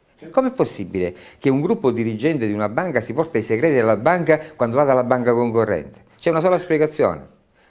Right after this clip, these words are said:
Non è concorrente. Vuol dire che l'altra banca fa parte del medesimo gruppo. Vuol dire che al di là delle apparenze legali,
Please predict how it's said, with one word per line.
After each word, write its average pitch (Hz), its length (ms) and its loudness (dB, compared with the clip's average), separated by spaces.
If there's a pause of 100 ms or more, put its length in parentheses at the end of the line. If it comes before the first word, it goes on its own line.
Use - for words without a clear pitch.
(380)
Non 107 280 -2
è 117 100 0
concorrente. 120 760 -6 (400)
Vuol 113 140 -2
dire 113 200 2
che 98 120 0
l'altra 110 360 0
banca 90 380 -4
fa 127 100 -6
parte 147 320 -2
del 151 80 0
medesimo 143 420 0
gruppo. 95 460 -10 (200)
Vuol 180 120 0
dire 151 140 4
che 110 100 2
al 123 160 4
di 120 80 0
là 202 160 6
delle 160 240 4
apparenze 131 600 2
legali, 101 760 2